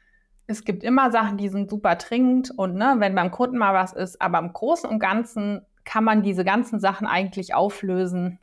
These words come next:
indem alle Leute mal so ein bisschen langfristiger denken in ihren Tätigkeiten, die sie jeden Tag so auf dem Tisch haben. Und auf der anderen Seite,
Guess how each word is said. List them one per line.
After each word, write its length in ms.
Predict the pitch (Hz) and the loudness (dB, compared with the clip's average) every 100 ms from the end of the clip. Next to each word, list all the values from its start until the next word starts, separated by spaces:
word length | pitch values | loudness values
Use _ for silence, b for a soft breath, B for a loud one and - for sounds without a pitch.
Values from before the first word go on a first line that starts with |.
| - | -8
indem 520 | 185 180 190 190 - _ | -4 -2 -2 -4 -10 _
alle 220 | - 190 208 | -2 2 4
Leute 320 | 185 196 214 | 4 4 2
mal 160 | 185 | 2
so 60 | 180 | 2
ein 80 | 185 | -2
bisschen 260 | 190 202 | -6 -4
langfristiger 720 | 185 175 208 - 185 - 180 | 0 0 0 -6 -8 -2 0
denken 300 | 170 185 - | 2 0 -2
in 120 | 170 180 | -2 0
ihren 260 | 175 175 - - | 0 -2 -8 -10
Tätigkeiten, 680 | - 190 - - 160 165 165 | -2 -2 -4 -4 -4 -2 -6
die 100 | 160 | -6
sie 140 | 165 | -6
jeden 260 | 156 165 165 | -4 -6 -6
Tag 220 | 170 - | -6 -4
so 80 | 156 | -4
auf 140 | 165 | -4
dem 100 | 175 | -6
Tisch 260 | - 185 - | -14 -10 -2
haben. 440 | 202 214 254 262 _ _ _ _ _ _ _ _ _ _ _ | 0 2 0 -6 _ _ _ _ _ _ _ _ _ _ _
Und 360 | 214 214 214 214 | 2 4 4 2
auf 220 | 190 196 | 0 2
der 140 | 208 | 0
anderen 380 | 143 214 226 220 | 2 2 2 2
Seite, 840 | 214 208 214 220 226 220 214 214 | 2 4 4 2 0 2 4 4